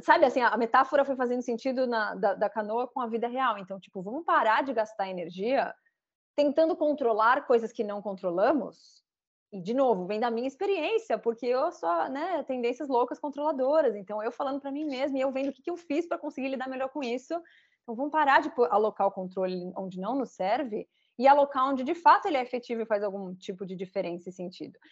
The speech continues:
Ia chamar remando a favor da maré. Só que aí eu não ia conseguir fazer o, a, a jogatina visual, gráfica que eu fiz, que, enfim, no logo da, da mentoria tá escrito contra a maré, só que aí tá apagadinho contra, aí aparece um reminho que ajuda ali, a perninha do M, e fica remando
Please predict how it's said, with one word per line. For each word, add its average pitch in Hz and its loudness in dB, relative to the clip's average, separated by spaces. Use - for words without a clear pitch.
Ia 508 10
chamar 311 4
remando 294 2
a 302 4
favor 254 4
da 247 0
maré. 226 0
Só 269 0
que 269 -2
aí 254 4
eu 269 2
não 277 -2
ia 262 -4
conseguir 247 -4
fazer 226 0
o, 220 2
a, - -4
a 208 0
jogatina 208 -2
visual, 190 2
gráfica 185 2
que 185 -8
eu 190 -6
fiz, 208 -10
que, 180 -6
enfim, 185 -10
no 180 -4
logo 196 -2
da, 175 0
da 185 -2
mentoria 190 -2
tá 220 -4
escrito 220 -6
contra 330 6
a 247 -4
maré, 214 4
só - -4
que 220 -6
aí 214 0
tá 214 0
apagadinho 214 0
contra, 277 2
aí 220 4
aparece 240 2
um 240 0
reminho 311 2
que 269 -2
ajuda 233 2
ali, 247 2
a 233 4
perninha 240 -2
do 226 0
M, 262 0
e 254 -6
fica 262 -12
remando 226 -8